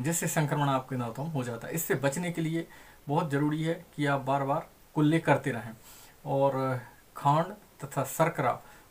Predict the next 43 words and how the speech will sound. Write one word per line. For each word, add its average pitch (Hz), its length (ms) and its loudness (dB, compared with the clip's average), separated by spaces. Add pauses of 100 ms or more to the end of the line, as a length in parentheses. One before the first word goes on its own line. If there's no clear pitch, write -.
और 139 260 0
मैदे 139 480 4 (280)
से 165 80 4
बने 165 320 2
जो 151 100 0
भोज्य 165 260 0
पदार्थ 135 400 0
हैं, 147 60 2
उनका 151 180 0
सेवन 143 340 -2 (420)
कम 147 180 4
करें। 117 300 -2 (580)
और 123 240 0
हाइड्रोजन 170 380 4
पेरोक्साइड, 160 680 4 (400)
मान 151 180 6
लीजिए 220 240 2
एक 202 120 2
समस्या 175 460 0
हो 160 220 6
ही 202 120 6
गई 113 240 0
है 113 160 -12
कि 147 60 -4
आपके 156 480 -2
दांत 135 560 -2
जो 139 80 0
हैं 131 100 0
रोगग्रस्त 143 500 0
हो 165 80 -2
गए 139 120 0
हैं, 143 200 -4 (360)
तो 139 60 -4
हाइड्रोजन 160 500 0
पेरोक्साइड 143 720 -2 (420)
गर्म 160 340 4
जल 151 200 4
में 147 200 0 (160)
मिला 131 240 0
के 131 140 -6 (560)
कुल्ले 135 240 2
कर 143 180 -2
लें 160 200 -2